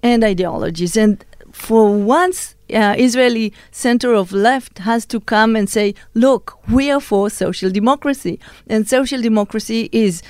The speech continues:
an agenda about liberal democracy and about, uh,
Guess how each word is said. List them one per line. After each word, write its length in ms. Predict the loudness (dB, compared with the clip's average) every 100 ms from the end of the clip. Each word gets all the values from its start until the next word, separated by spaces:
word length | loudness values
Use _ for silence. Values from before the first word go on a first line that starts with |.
| -14 -2
an 180 | 0
agenda 420 | 2 0 -2 -2 -2
about 320 | 0 -2 -2
liberal 320 | -4 -4 -4
democracy 640 | 0 0 0 -4 -2 0
and 100 | 0
about, 340 | 0 0 0
uh, 140 | 0